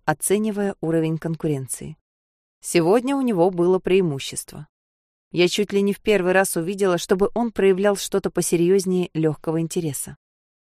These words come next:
Перси всех проигнорировал и сосредоточился на единственном студенте, витавшем в облаках. "Мистер Крэсвелл,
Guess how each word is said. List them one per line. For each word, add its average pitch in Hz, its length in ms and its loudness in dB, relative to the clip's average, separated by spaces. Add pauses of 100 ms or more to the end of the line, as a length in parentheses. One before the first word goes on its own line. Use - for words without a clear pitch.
(760)
Перси 254 300 0
всех 180 240 0
проигнорировал 165 760 0 (260)
и 285 60 -2
сосредоточился 220 880 0
на 220 100 0
единственном 180 760 -2
студенте, 180 600 -4
витавшем 156 580 -4
в 147 60 -6
облаках. 135 540 -8 (800)
"Мистер 226 340 0
Крэсвелл, 156 600 -2